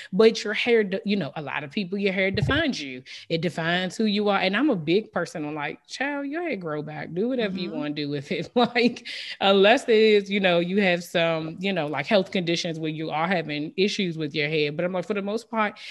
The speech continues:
Speaker 1: so many things, but it's such, so tied to your identity that when
Speaker 2: Mm-hmm.
Speaker 1: somebody diminishes it just by the color, it, it's like, oh, you know, you start to rethink yourself.
Speaker 2: Mm-hmm.
Speaker 1: And, and, you know, for us, as, especially as African-American women,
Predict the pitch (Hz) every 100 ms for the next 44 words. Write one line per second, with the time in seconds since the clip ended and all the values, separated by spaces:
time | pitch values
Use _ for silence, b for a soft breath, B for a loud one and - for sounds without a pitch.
0 | B - 254 254 240 220 202 202 160 190
1 | 185 - 190 190 185 - 254 196 190 -
2 | 165 170 170 190 156 139 139 143 160 175
3 | 175 165 139 139 175 180 175 165 165 151
4 | 151 B B - 165 156 165 202 214 233
5 | 196 233 247 - 170 156 202 - 185 131
6 | 127 - 143 - 233 277 294 - _ _
7 | _ _ _ _ _ 240 240 220 226 190
8 | 160 151 - - _ _ _ 190 196 160
9 | 156 208 220 185 190 214 226 233 214 214
10 | 180 208 214 196 170 147 - 233 160 131
11 | - B 175 180 220 202 233 269 190 185
12 | 175 - 170 208 165 143 156 - 175 220
13 | 170 175 - 156 151 147 151 - 190 -
14 | 175 156 156 151 156 156 160 151 147 143
15 | - 139 175 196 156